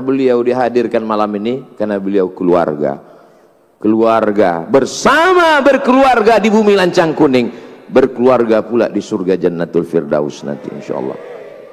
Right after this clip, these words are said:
Bapak, Ibu masuk surga sama-sama nanti, insya Allah. Hmm, ku dengar tak ada orang tuh mau. Bapak kalau nanti meninggal mau masuk surga sama Ibu?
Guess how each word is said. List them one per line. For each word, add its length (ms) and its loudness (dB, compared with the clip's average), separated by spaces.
Bapak, 640 2
Ibu 480 2
masuk 280 0
surga 320 2
sama-sama 520 0
nanti, 200 -10
insya 240 -12
Allah. 160 -14
Hmm, 160 -12
ku 120 -6
dengar 280 -6
tak 240 -10
ada 120 -4
orang 160 -6
tuh 160 -12
mau. 240 -10
Bapak 400 0
kalau 240 4
nanti 400 0
meninggal 500 0
mau 220 2
masuk 260 0
surga 240 0
sama 220 -2
Ibu? 160 -4